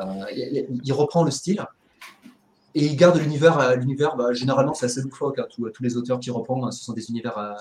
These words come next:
assez, assez loufoques. Et il invente, il invente des choses, par exemple, pour, alors, c'est pas le cas dans Alice, mais pour, euh, Oz, euh, et pour, euh, Pan. Donc, euh, en,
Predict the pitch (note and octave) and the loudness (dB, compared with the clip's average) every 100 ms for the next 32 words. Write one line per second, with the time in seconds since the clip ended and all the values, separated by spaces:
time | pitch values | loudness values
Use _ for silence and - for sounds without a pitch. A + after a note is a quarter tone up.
0 | A2+ - - A#2 G#2+ - - A#2 - F3+ | -10 -8 -6 -6 -8 -8 -6 -6 -4 -4
1 | - _ _ _ _ _ _ - _ _ | -6 _ _ _ _ _ _ -20 _ _
2 | D#3+ F3 - D3+ C#3+ C#3 - B2 B2 C#3 | 8 8 8 2 2 0 0 0 0 0
3 | C#3+ C3 B2+ - A#2 A2+ B2+ B2 A#2 - | -2 0 -2 0 -2 0 -2 -2 -4 -4
4 | B2 A2+ A2 - C3 C3+ C#3 D3+ C3 B2 | -2 0 0 -2 -2 0 2 2 2 2
5 | D#3+ - - _ _ _ - B2 C3 C3 | 0 -4 -10 _ _ _ -4 -2 0 -2
6 | D3 B2+ A#2+ B2 D3 D3+ A#2 G2+ _ _ | -2 2 2 2 2 0 -2 -6 _ _
7 | _ _ _ _ A2+ A2+ B2 C3+ B2+ - | _ _ _ _ -8 -6 -4 -4 -4 -6
8 | C#3 C3 A2+ A2 G#2+ G#2 G2+ G2 - E3 | -6 -4 -2 0 0 -2 -4 -4 -2 -2
9 | G#3 _ _ _ _ _ _ _ _ _ | -2 _ _ _ _ _ _ _ _ _
10 | - B2+ A#2 A2 G#2 A2 A#2 A#2 A2+ A2 | -18 -12 -6 -4 -2 -4 -6 -6 -6 -8